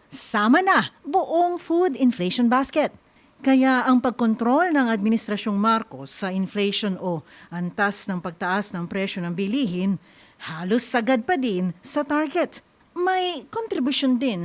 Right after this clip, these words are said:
sa inflation ang malikot na presyo ng krudo at kuryente. Pero ang presyo ng bigas, pwedeng impluwensyahan ng pamahalaan. Anong mga aksyon na nga ba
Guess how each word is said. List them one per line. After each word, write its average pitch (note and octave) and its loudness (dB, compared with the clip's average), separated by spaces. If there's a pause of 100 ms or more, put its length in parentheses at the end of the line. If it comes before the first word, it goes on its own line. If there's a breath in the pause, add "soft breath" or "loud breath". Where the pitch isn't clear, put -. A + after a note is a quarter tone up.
sa - -4
inflation A#3 0
ang C#4 -2
malikot D4+ 0
na C4+ 2
presyo A3+ -2
ng B3+ 2
krudo G3+ 0
at G#3 -4
kuryente. A#3 0 (160)
Pero G#3 2
ang F#3+ 0
presyo G3+ 0
ng C4 4
bigas, G#3+ -4 (160 loud breath)
pwedeng F#4+ 0
impluwensyahan C4 2
ng D4+ 4
pamahalaan. A3 0 (320 soft breath)
Anong F#4 2
mga A3 6
aksyon A3 2
na A3 6
nga A#3 4
ba D#3+ -4